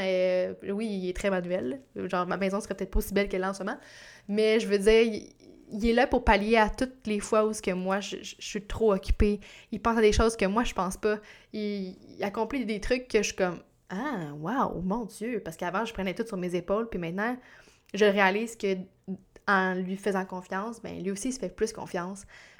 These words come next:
Puis, euh, ça, c'est, c'est une des choses que j'ai, j'ai le plus négligé, là. Je peux, on dirait que je vois les, les quatre dernières années comme d-, une éternité pour cette raison-là, parce que j'ai été tellement loin de lui, j'ai tellement douté de lui,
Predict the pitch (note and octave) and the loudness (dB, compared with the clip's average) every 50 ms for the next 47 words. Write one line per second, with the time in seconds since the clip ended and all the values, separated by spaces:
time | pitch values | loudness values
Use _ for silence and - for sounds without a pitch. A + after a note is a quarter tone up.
0 | _ _ - G3+ F#3+ F#3 F#3 E3+ E3 E3 E3 E3 E3 F3+ - - A3+ A3+ - F#3+ | _ _ -8 -6 -2 -2 -2 -2 -2 -2 -4 -4 -6 -6 -2 -2 -2 -2 -2 -6
1 | F3+ - - - - - - - - _ - _ _ _ _ _ - - - - | -6 -8 -8 -10 -12 -12 -14 -16 -20 _ -20 _ _ _ _ _ -20 -8 -2 0
2 | G3+ G3 A3 A3 A3 G3+ - G#3+ G#3+ G#3 G#3 - G#3+ G3 F#3 F3+ E3+ E3+ E3+ E3+ | 2 2 2 2 2 0 0 0 -2 -2 0 0 0 0 2 0 -2 -2 -2 -2
3 | E3+ F3 F3 F3+ F3 - A3+ A#3+ B3+ B3 - - - - - - - - - A3+ | -2 -2 -4 -4 -4 0 0 0 2 2 -2 -6 -6 -6 -8 -12 -20 -6 -2 0
4 | A#3+ A3+ G3 G#3 G#3 G#3+ G3 F#3+ G3+ G#3 G3 F#3 F#3+ - - - D#3 E3 F#3 G3 | 2 2 2 0 -2 -2 2 2 2 4 4 2 2 0 -2 -4 -6 -4 -2 0
5 | G3+ G#3 A#3 A#3+ A#3+ G#3+ F#3+ G3 G3+ G#3+ G#3+ G#3 G3 F3+ E3+ E3 E3 - - - | 0 0 2 2 2 2 2 2 0 2 2 2 0 0 -2 -4 -8 -12 -16 -20
6 | - - - _ - G3+ F#3+ G3 - - B3+ B3+ A3 G#3 G3+ A3 G#3 G#3+ G#3 G3+ | -20 -20 -20 _ -6 -6 -6 -4 0 2 2 2 2 2 0 0 0 2 0 -2
7 | G#3+ A3 A#3 - G3+ F3+ F#3 F#3+ G3 G#3+ A3+ A3+ A3+ A3+ A3 F#3+ F#3+ F#3+ F3 - | 0 0 0 2 2 2 2 0 -2 -2 -2 -4 -4 -4 -4 -2 -2 -4 -6 -8
8 | - - A3 G#3 G3+ G3+ G#3 G#3 - A#3 A3 A3+ A3 G#3 G3 - - A3+ A3+ - | -8 -6 -4 -2 0 0 -2 0 0 -2 -2 -2 -4 -6 -6 -4 -4 -4 -4 -4
9 | - G3 G3 A3+ G3+ - - G3 G3 G3 F#3+ F#3 F#3+ G#3 A3+ A3+ A3 - - G3+ | -6 -6 -4 -4 -4 -2 0 -2 0 0 0 -2 0 -2 -2 -4 -6 -8 -8 -8
10 | F#3 - F#3+ F#3+ - F#3+ - - - C#4 C4 B3+ B3+ B3+ B3+ B3 A#3 G#3+ G#3+ G#3 | -6 -6 -8 -10 -10 -16 -10 -4 -4 -2 -2 0 -2 0 0 0 0 2 0 0
11 | G3+ F#3+ F#3+ G#3 A3+ B3 B3+ - - - - - - F#3+ G3 - C4+ C#4 C#4 C#4+ | -2 -2 -2 -2 -2 -2 -4 -6 -16 -20 -12 -8 -10 -8 -2 -2 -2 0 0 0
12 | C#4+ B3 G3+ G3 A#3+ B3 B3+ - - C#4 C#4+ B3+ G#3 G3+ F#3+ F#3 G3 G3+ G#3+ B3+ | 0 0 -2 -2 -4 -4 -4 -4 -4 -2 -2 -2 -2 -4 -6 -4 -4 -4 -4 -4
13 | C4+ | -6